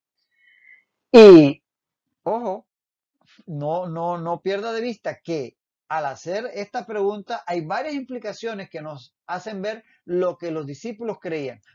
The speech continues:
Primero, que Jesús era el Mesías, porque si están planteando que va, eh, que quién va a ser mayor en el reino, es porque creen que Jesús es el, es el Mesías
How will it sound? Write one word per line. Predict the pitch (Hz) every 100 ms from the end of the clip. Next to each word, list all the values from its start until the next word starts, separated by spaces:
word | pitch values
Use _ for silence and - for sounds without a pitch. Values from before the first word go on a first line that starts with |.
| _
Primero, | 175 170 175 226 285 - _ _ _ _
que | 196
Jesús | 170 151 196 185
era | 214 185
el |
Mesías, | 165 - 165 - _ _
porque | 170 135
si | 123 143
están | - 190 254 269 _ _ _
planteando | - 175 165 202 220 180 147
que | 170
va, | 156 175
eh, | 160 156 151 151 - 135
que | 160 151
quién | - 202
va | 214
a | 190
ser | 214
mayor | 214 202 208
en | 180
el | 165
reino, | 151 220 262
es | 190 -
porque | 190 175 175 -
creen | 202 233 302
que | 254
Jesús | 196 220 285
es | 254
el, | 190
es | 185
el | 180
Mesías | 175 165 233 294 -